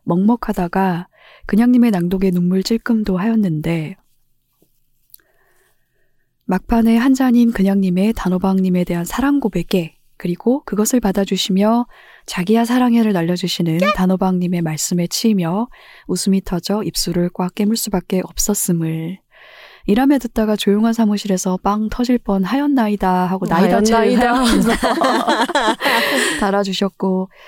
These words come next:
Speaker 1: "그나저나 큰일이에요. 매주 책은 계속 사드리고 싶고 제 책상에 신작이 벽처럼 쌓이고 있습니다. 흑흑, 오늘 소설도 너무 궁금합니다." 라고 남겨주셨습니다.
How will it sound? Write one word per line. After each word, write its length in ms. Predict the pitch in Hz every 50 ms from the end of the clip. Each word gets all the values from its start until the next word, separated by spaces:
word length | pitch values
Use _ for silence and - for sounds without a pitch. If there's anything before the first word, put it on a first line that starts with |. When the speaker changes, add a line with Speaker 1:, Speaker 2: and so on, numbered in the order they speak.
| - -
Speaker 1:
"그나저나 480 | - 208 233 262 262 262 247 254 247 240
큰일이에요. 840 | - - 302 320 330 320 302 262 233 208 208 220 240 240 220 185 170
매주 260 | 180 180 175 - 190
책은 460 | - - 233 - 208 202 196 196 190
계속 240 | 185 185 185 185 -
사드리고 420 | - 233 220 233 208 208 196 -
싶고 480 | 185 - - - - - 185 185 196 226
제 140 | - - 190 185
책상에 600 | - - 226 - - - 196 190 190 214 247 285
신작이 420 | - - 262 240 - 233 220 240
벽처럼 460 | 233 - 185 170 - - - 196 208 -
쌓이고 300 | - 254 240 220 208 190
있습니다. 600 | - - 196 180 175 170 202 208 208 196 180 - - - - - - _ -
흑흑, 560 | - 285 _ _ _ _ - - - 294 - - _ - - - - -
오늘 220 | 190 185 196 202
소설도 500 | - 214 - - 214 208 - 202 196 196
너무 240 | 185 170 175 208 220
궁금합니다." 800 | - 202 190 220 220 233 240 247 247 226 - 214 214 214 208 208
라고 240 | 196 185 - 185
남겨주셨습니다. 1080 | 190 170 170 170 190 185 - - - 185 175 - - - 170 165 165 - 185 196 196 -